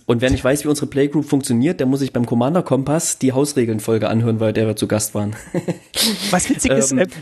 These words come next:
Speaker 2: Mark Rosewater hat erzählt, dass dieser Mechanismus eigentlich in Kaladesh Verwendung finden sollte und da Erfindung heißen sollte und du hättest dir quasi,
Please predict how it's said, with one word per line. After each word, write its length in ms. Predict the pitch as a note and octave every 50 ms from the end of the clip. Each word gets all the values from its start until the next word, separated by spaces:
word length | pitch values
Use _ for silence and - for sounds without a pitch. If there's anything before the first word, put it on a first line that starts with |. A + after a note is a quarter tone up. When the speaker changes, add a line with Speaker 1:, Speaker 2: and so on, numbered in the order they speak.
| - -
Speaker 2:
Mark 260 | F3+ F3 E3 E3 -
Rosewater 300 | E3 B3 - C4 A3 G3
hat 80 | F3+ -
erzählt, 340 | - F3+ - - G#3 G#3 G3
dass 100 | F3 -
dieser 200 | - G3 F#3+ G#3+
Mechanismus 580 | F3+ F#3+ F#3 - E3+ E3 A3+ - - G3+ F#3+ -
eigentlich 360 | - - G#3+ A#3 G3+ F3+ -
in 80 | F3+ D#3
Kaladesh 460 | - - A3 A3+ F3+ - D3+ - -
Verwendung 360 | - D3+ C#3+ D3 D#3 D3+ D3
finden 300 | - - D#3 E3 A3 F#3
sollte 380 | D3+ E3 D#3 D3+ D#3+ F#3+ A#3+ C#4 - - - - - - -
und 140 | - D3+ -
da 100 | D#3+ C#3+
Erfindung 580 | - - - - G3+ C#4+ C4+ G3 C#3+ C#3 - - _ -
heißen 280 | D3+ C#3+ D3 C#3+ E3+ D3
sollte 240 | D#3 D#3 E3+ G3 A#3
und 120 | F3+ C#3+
du 60 | D3+
hättest 300 | C3 E3 - E3+ - -
dir 80 | F3+ E3
quasi, 540 | - - E3 D#3+ E3 D#3 D#3+ D#3+ D#3 G3